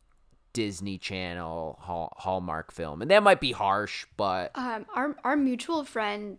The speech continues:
Speaker 2: um, Shruti, uh, Hrund, i-, i-, works in sound,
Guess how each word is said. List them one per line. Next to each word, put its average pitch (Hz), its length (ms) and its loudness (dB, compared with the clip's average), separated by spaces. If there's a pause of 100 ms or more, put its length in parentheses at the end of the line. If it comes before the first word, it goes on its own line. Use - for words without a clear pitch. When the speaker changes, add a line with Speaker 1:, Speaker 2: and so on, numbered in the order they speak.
(120)
Speaker 2:
um, 208 220 -6
Shruti, 214 380 -10
uh, - 220 -6 (140)
Hrund, 254 460 -2 (180)
i-, 214 320 -4 (200)
i-, - 140 -12
works 240 360 0
in 220 160 -2
sound, 226 600 0